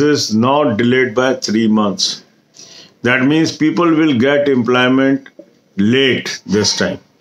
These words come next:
Some people are asking whether it will affect the calendar of next year. Yes, it can affect, because if one process is delayed, although they will venture to cover up this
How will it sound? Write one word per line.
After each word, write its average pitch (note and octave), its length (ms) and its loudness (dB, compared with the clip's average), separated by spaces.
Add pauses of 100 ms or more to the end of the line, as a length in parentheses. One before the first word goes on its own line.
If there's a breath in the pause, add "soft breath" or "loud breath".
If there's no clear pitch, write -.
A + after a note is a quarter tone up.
Some - 1200 -6
people D3+ 320 0
are D3 220 2
asking C#3+ 360 0
whether C3+ 260 2
it C#3+ 220 0
will C#3 180 0
affect B2+ 360 -2
the C#3 180 -2
calendar C#3 460 2
of D3 160 -2
next C3 380 -2
year. C#3 340 0 (100)
Yes, C#3 460 0
it D3 220 -2
can D#3 240 0
affect, - 400 -2 (720)
because C3+ 580 -2
if B2 260 -4
one D3 300 0
process D3 440 0
is C3+ 280 0
delayed, D3 440 0 (1300)
although C3+ 460 2
they D3+ 240 0
will D#3+ 260 2 (440)
venture C3+ 600 0
to F#3 320 0
cover D3+ 480 0
up D3+ 220 -2
this D#3+ 420 -4